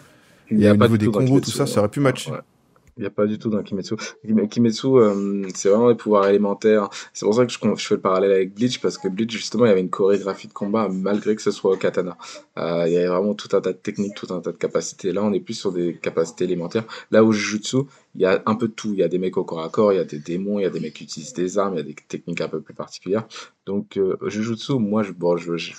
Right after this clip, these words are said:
Speaker 1: j'aurais voulu penser comme ton ami et penser que, euh, le prochain jeu Cyberconnect, euh, à licence serait Jujutsu. Moi, je rêverais. Mais, euh, mais, euh, bon, bah, on croise les doigts. Je, en tout cas, j'aimerais beaucoup. C'est pour, pour le coup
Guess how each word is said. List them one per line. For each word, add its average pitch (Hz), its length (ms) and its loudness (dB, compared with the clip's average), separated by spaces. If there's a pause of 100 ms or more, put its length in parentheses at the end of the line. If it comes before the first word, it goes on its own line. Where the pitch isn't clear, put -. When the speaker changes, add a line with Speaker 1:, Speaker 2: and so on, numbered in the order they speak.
Speaker 1:
j'aurais 80 320 -2 (460)
voulu 113 520 2 (100)
penser 95 300 0
comme 92 180 -4
ton 95 140 0
ami 101 260 2
et 92 60 -2
penser 90 340 -4
que, 87 240 -8 (460)
euh, 87 80 2
le 92 80 0
prochain 95 420 -2
jeu 95 120 -2
Cyberconnect, 92 800 -4
euh, 82 340 0
à 90 100 -2
licence 90 460 -2
serait 87 260 -4
Jujutsu. 87 400 -6
Moi, 90 160 2
je 80 140 -4
rêverais. 87 480 -2 (420)
Mais, 87 260 0
euh, 85 340 -2 (200)
mais, 87 160 -2
euh, 80 100 0
bon, 87 140 -2
bah, 85 220 2 (200)
on 90 120 -4
croise 87 260 -4
les 87 80 -2
doigts. 110 220 4
Je, - 200 -8
en 90 60 -6
tout - 100 -8
cas, 131 80 2
j'aimerais 85 300 -2
beaucoup. 104 220 -8
C'est - 160 -6
pour, - 240 -8
pour - 160 2
le 113 80 6
coup 135 180 -2